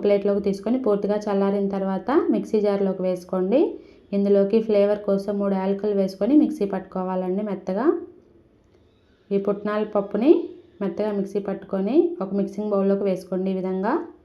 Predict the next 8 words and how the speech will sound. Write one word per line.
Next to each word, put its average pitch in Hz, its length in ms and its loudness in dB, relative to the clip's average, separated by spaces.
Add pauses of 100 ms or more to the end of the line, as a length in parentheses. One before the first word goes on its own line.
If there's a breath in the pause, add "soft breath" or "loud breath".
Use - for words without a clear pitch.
(720 soft breath)
అదే 196 220 2 (100)
మిక్సీ 214 340 -2
జార్లోకి 190 520 -2
ముందుగా 196 280 -2 (100)
వేయించుకున్న 196 520 -2
ఎండు 196 220 -4
కొబ్బరి 196 320 0
ముక్కలు, 180 360 -4